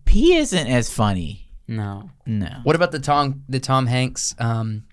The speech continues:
Speaker 3: that one baseball, ladies baseball team film? Don't know what it's called. There was a pee joke
Speaker 2: Um,
Speaker 3: where he peed for, like, ten minutes straight. Constant stream.
Speaker 1: A Get Smart has a pee joke.
Speaker 2: Yeah.
Speaker 1: That's funny.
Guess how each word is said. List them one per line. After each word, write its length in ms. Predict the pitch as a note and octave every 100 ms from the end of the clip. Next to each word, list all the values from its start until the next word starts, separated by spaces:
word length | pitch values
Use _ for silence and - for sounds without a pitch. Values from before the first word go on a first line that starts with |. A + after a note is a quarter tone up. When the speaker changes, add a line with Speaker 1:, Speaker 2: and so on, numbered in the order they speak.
| -
Speaker 3:
that 180 | B2 A#2
one 180 | C3 B2
baseball, 520 | A#2+ C3 - C#3 C#3
ladies 280 | C#3 B2+ B2+
baseball 360 | B2 B2 - C#3
team 220 | C#3 D3
film? 380 | D3 D3+ D#3 D#3 _ _ _ - - C3
Don't 140 | B2+
know 60 | B2
what 100 | A#2
it's 100 | -
called. 280 | C3 C3+ C#3 -
There 100 | -
was 100 | D3+
a 40 | C#3
pee 200 | F3+ F#3+
joke 280 | B2 B2+
Speaker 2:
Um, 360 | A#2 A#2 A2+ A2
Speaker 3:
where 100 | C#3
he 100 | C#3
peed 300 | C#3 D#3 D3+
for, 160 | C3+ C3
like, 240 | B2 A#2 -
ten 200 | B2+ B2
minutes 280 | A#2 A#2+ -
straight. 380 | - A#2+ C3+ C#3 - - _ _ _
Constant 420 | - B2+ A#2+ - G#2+
stream. 440 | - B2+ C3 C#3 - - - - - - - - - - - - -
Speaker 1:
A 60 |
Get 340 | A2 F2+ C3 -
Smart 500 | - G#2+ A2+ B2 -
has 260 | - A#2 F#2
a 60 | F#2
pee 300 | - G2 F2+
joke. 500 | - F2+ F#2 - - _
Speaker 2:
Yeah. 320 | - G#2+ G2 G2+ - -
Speaker 1:
That's 680 | G#2+ F#2+ B2 A2+ - - - -
funny. 800 | - - - - F#2+ - C3+ -